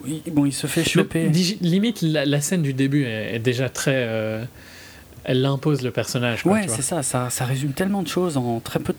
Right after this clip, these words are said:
Speaker 1: temps, mais t'as du mal, c'est, bon, ça vient presque un peu trop vite, t'as du mal à le,
Speaker 2: Hmm. Tu,
Speaker 1: à
Speaker 2: bah, tu te demandes
Speaker 1: l'absorber.
Speaker 2: c'est quoi le film que tu regardes, en
Speaker 1: Oui,
Speaker 2: fait.
Speaker 1: oui, voilà.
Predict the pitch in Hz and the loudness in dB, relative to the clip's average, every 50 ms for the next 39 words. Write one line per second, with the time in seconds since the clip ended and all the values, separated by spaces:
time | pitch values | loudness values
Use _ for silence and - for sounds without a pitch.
0 | - - - 185 185 - - - - - - 147 143 165 160 131 165 185 196 202 | -2 0 0 0 0 -4 -10 -12 -4 0 0 2 2 0 -2 0 0 0 0 -2
1 | 196 156 139 - - 123 135 139 135 127 - - 117 135 143 131 - - 160 - | -2 -4 -4 -4 -2 0 0 2 0 0 -2 -4 -2 -2 -2 0 -2 -4 -6 -4
2 | - - 131 113 - - - 131 131 - 165 160 - - 160 170 180 - - 135 | -4 -4 -4 -4 -4 -2 -2 -2 0 0 -2 -2 0 -2 -2 -2 -2 -4 -4 -2
3 | 127 123 127 139 147 147 139 131 120 117 117 113 110 110 165 - - - - - | 0 0 0 0 0 0 -2 -2 -2 0 -2 0 2 4 4 2 2 -2 -6 -12
4 | - - - - - - - - 175 156 156 147 - 135 135 160 151 160 139 135 | -12 -12 -10 -12 -10 -4 0 0 2 4 4 4 4 4 4 2 4 4 4 2
5 | 139 143 143 143 143 - 156 156 147 147 - 151 147 139 - 127 - 135 120 123 | 2 2 2 2 2 2 2 2 2 0 0 0 0 0 0 -2 0 0 0 0
6 | 127 127 123 123 156 151 151 123 110 - 127 127 127 123 - - - 123 117 | 0 2 4 4 4 4 2 -2 -4 -2 -2 -2 -2 -2 -4 -4 -4 -2 -2